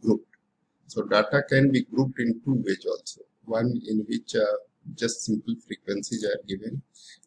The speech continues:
and the second type of ungrouped data in which class is also given.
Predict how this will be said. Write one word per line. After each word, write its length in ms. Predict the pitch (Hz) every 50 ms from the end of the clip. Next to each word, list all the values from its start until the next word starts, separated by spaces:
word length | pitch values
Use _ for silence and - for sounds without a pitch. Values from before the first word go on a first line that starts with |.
| _ _
and 400 | - 104 101 101 104 104 101 98
the 140 | - - -
second 460 | - - - 120 - - 135 135 131
type 260 | 120 107 110 110 - -
of 100 | - 110 - -
ungrouped 420 | - 107 98 - - 113 110 - -
data 300 | 101 101 - - 110 110
in 120 | 107 101 104
which 240 | 107 107 - -
class 320 | _ 104 95 - - - - -
is 140 | - -
also 280 | 113 107 - - - 98 - _
given. 180 | - 80 78